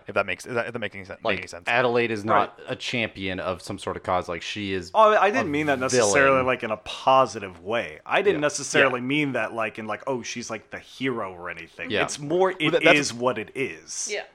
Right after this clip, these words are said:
Speaker 3: <laughs> You know?
Speaker 1: Yeah, no, definitely. I, I think they paint the, the film paints her as a, as a, as a hero.
Speaker 3: Yeah, I might have mislead. Yeah, no, it was very sinister at the end. Like, when that, that smile,
Speaker 1: Right.
Speaker 3: like, it was like, it was
Speaker 4: Mm-hmm.
Speaker 3: like, yeah, that's what I had to do.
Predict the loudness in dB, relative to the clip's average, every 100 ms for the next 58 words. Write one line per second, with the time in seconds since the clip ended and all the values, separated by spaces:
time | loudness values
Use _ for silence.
0 | -6 -2 4 6 4 0 0 2 2 -2
1 | -12 4 8 8 6 2 -2 -12 -2 0
2 | 2 0 2 -2 0 -2 0 0 -2 -4
3 | -2 -2 -2 -4 -6 -4 -2 -2 -4 -6
4 | -4 -4 -4 -6 -10 -10 -4 0 2 0
5 | -4 -4 -6 -6 -6 -8 -2 0 2 4
6 | 6 4 0 -2 0 0 0 0 0 0
7 | -4 -6 -10 -10 -10 -10 -10 -10 -6 -6
8 | -4 -8 -4 2 4 4 0 -2 -6 -6
9 | -8 -10 -20 -20 -20 -10 -6 -4 -2 -4
10 | -2 0 0 -2 _ _ _ _ -20 -14
11 | -4 -4 -2 -2 -2 -2 -4 -8 -10 -8
12 | -6 -8